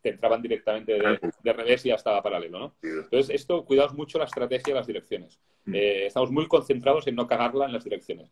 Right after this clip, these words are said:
Speaker 1: Y los
Speaker 2: Sí.
Speaker 1: buenos, ahora, hoy en día, no la cagan, los malos sí.
Speaker 2: No la cagan los buenos, los tres primeros, los tres primeros son los ochenta, pero por diez.
Speaker 1: <laughs> Sí, sí, sí, exacto, exacto.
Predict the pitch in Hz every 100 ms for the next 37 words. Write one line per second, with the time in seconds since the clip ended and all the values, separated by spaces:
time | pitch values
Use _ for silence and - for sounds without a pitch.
0 | _ - 127 120 127 139 151 - _ _
1 | - 110 117 113 113 113 127 139 131 127
2 | 120 - 85 87 90 104 110 - 101 95
3 | 95 90 85 95 101 101 101 101 107 104
4 | - 110 - 117 117 127 135 127 - 135
5 | - 143 143 151 165 160 - 143 139 131
6 | 131 - 160 165 185 165 156 147 143 -
7 | - 139 135 143 180 - _ _ - 190
8 | 180 - 135 123 123 127 - 101 113 -